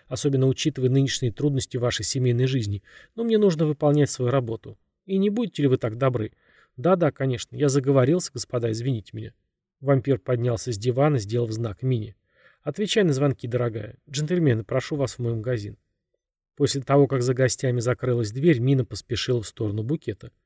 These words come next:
Она слышала весь разговор с самого начала.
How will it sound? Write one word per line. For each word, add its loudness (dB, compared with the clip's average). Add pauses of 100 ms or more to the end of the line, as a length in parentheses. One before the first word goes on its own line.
(480)
Она -2
слышала 2
весь 0
разговор 0
с -10
самого -2
начала. -6